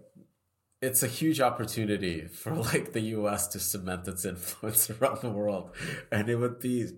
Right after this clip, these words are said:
a shame if they just shot themselves in the foot, like, if, <laughs> like, and, like, let somebody else do it. And it's much harder, I think, for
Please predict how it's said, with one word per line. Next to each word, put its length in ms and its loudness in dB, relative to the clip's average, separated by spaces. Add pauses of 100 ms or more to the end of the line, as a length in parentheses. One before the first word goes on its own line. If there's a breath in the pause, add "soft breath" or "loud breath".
(120)
a 60 0
shame 680 2
if 120 -4
they 100 0
just 280 -4
shot 300 2
themselves 400 0
in 120 -6
the 80 -2
foot, 420 0 (340 loud breath)
like, 160 0
if, 100 -2 (220)
<laughs> 160 -4
like, 500 2
and, 480 4
like, 240 2
let 340 4
somebody 340 2
else 220 4
do 220 2
it. 160 4
And 140 -2
it's 180 -4
much 220 2
harder, 340 6
I 100 8
think, 260 0
for 540 4